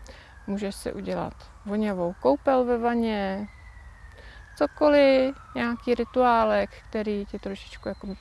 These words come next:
pomůže se přeladit z toho zhluk-, z toho hluku a schonu, z toho neustálého vydávání energie a pozornosti směrem ven, tak abys mohl se přeladit,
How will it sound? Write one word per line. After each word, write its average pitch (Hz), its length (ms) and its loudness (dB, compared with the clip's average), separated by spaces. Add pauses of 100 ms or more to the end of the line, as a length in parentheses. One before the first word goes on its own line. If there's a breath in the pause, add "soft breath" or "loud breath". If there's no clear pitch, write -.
pomůže 233 440 0
se 208 160 -12
přeladit 214 680 0
z - 100 -18
toho 185 420 -6
zhluk-, - 600 -8
z - 80 -20
toho 214 300 -2
hluku 214 500 -4
a 208 40 -8
schonu, 220 680 -4 (800 loud breath)
z - 80 -20
toho 214 380 -4
neustálého 202 840 0
vydávání 208 800 0
energie 202 600 -2
a - 140 -6
pozornosti 202 680 -6
směrem 202 460 -4
ven, 190 480 -2 (420 loud breath)
tak - 260 -8
abys 196 360 -8
mohl 190 360 -6
se - 140 -14
přeladit, 185 720 -6